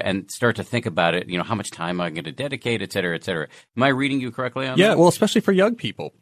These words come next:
Speaker 2: So, so people who are old enough to remember adult life before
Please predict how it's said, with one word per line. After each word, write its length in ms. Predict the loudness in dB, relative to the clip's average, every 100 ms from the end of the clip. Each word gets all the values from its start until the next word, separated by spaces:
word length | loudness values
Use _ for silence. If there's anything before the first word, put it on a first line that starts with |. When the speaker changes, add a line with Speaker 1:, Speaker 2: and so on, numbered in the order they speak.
| _
Speaker 2:
So, 160 | 2 2
so 180 | 4 2
people 280 | 4 2 4
who 100 | 4
are 180 | 4
old 200 | 2 2
enough 220 | 4 2 2
to 100 | 0
remember 520 | 4 4 6 4 2 -6 _ _ _
adult 420 | 2 6 6 6
life 400 | 4 4 4 0
before 720 | -8 -10 0 4 6 6 4